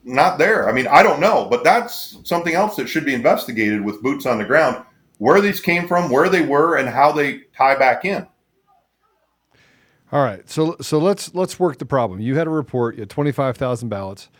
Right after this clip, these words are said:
Speaker 2: You, if you had access to twenty-five thousand ballots, you'd be able to tell us where they came from.
Speaker 1: That's correct.
Speaker 2: All right, so we're gonna get you access to those twenty-five thousand ballots.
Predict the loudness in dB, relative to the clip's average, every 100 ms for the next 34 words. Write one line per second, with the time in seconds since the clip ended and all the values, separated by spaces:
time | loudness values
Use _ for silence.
0 | _ -8 -2 -2 -4 -2 0 0 -2 -4
1 | -8 -6 -6 -4 -4 -4 -4 -4 -4 -4
2 | -4 -6 -8 -6 -6 -6 -6 -6 -6 -8
3 | -12 -14 -20 _ _ _ _ _ _ _
4 | _ _ _ _ _ _ _ _ -6 0
5 | 2 2 -2 _ _ _ -18 -18 _ _
6 | _ _ -8 -4 -2 0 -2 -2 -4 -4
7 | -6 -8 -12 -12 -12 -12 -12 -12 -14 -16
8 | -20 -20